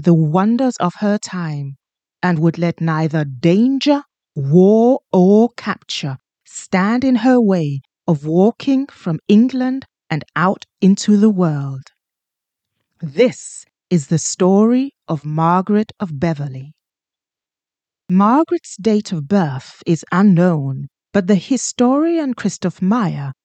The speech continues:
amongst others, puts her birth around eleven fifty. She was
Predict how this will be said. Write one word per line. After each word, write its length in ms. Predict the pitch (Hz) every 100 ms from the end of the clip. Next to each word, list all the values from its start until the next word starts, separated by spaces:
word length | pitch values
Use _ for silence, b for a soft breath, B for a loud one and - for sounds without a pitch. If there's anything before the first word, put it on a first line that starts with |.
| -
amongst 520 | 262 226 180 - -
others, 600 | 247 247 160 135 135 135 - _ -
puts 300 | 269 - -
her 180 | - 330
birth 560 | 220 202 160 143 - -
around 540 | 180 170 156 160 160
eleven 400 | 190 185 160 160
fifty. 580 | - 240 - - 143 151 _ _ _ _ _ _ _ _ _ _ _ _
She 300 | - - 247
was 420 | 220 254 294 -